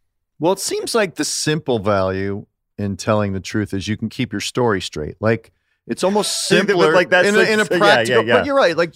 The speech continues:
Speaker 2: Yeah.
Speaker 1: human beings being utilitarian animals, like, the path of least resistance.
Speaker 2: Yeah.
Speaker 1: Avoid pain, seek pleasure. Like, we're sort of driven by some of that. So, like, in a world where, like, you have to keep your lies straight,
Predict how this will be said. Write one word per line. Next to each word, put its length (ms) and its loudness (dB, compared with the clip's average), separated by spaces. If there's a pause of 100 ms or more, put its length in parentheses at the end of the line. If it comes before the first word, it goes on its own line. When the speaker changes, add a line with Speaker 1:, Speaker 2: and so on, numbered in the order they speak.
Speaker 2:
Yeah. 220 0
Speaker 1:
human 160 0
beings 280 -2
being 240 -2
utilitarian 880 -2
animals, 500 -2
like, 180 -6
the 60 -10
path 300 -4
of 140 -8
least 200 -6
resistance. 640 -6
Speaker 2:
Yeah. 240 -2 (300)
Speaker 1:
Avoid 540 0
pain, 440 0
seek 300 -6
pleasure. 400 0
Like, 160 -2
we're 80 -6
sort 320 0
of 80 -4
driven 320 0
by 120 -2
some 260 -4
of 80 -2
that. 260 -2 (340)
So, 220 0
like, 180 0
in 100 -2
a 40 0
world 400 0
where, 200 2
like, 240 0
you 80 -4
have 260 -2
to 100 -10
keep 240 -8
your 100 -2
lies 360 2
straight, 440 -2